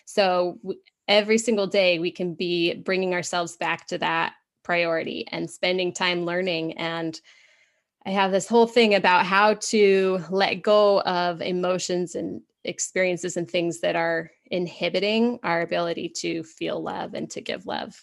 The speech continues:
And so we can use our quiet time each day to work on those things, um, to connect with the divine and our source of strength in that way. So that's the first habit, is that daily personal quiet time.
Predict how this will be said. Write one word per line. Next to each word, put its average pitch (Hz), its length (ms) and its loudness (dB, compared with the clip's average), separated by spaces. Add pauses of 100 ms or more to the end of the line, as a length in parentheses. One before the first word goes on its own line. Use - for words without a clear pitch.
(100)
And 170 160 -8
so 175 180 -6
we 170 120 -6
can 165 220 -8
use 165 420 -10 (100)
our 170 80 -8
quiet - 320 -4
time 165 200 -6
each - 180 -10
day 175 120 -2
to 175 60 -4
work 170 200 -6
on 170 180 -4
those - 260 -4
things, - 440 -10 (500)
um, 165 520 -8
to 185 180 -2
connect 185 360 -2
with 185 160 -4
the 190 80 -4
divine 160 540 -2 (160)
and 175 140 -4
our 170 180 -4
source 170 300 -8
of 160 100 -10
strength 170 340 -6
in 170 120 -4
that - 180 -4
way. 165 300 -4 (840)
So 220 160 4
that's 233 220 4
the 247 60 -2
first 226 220 2
habit, 175 380 0 (240)
is 185 140 -6
that 185 260 -4
daily 185 580 -2 (400)
personal 185 460 -2
quiet 165 420 -2
time. 160 360 -4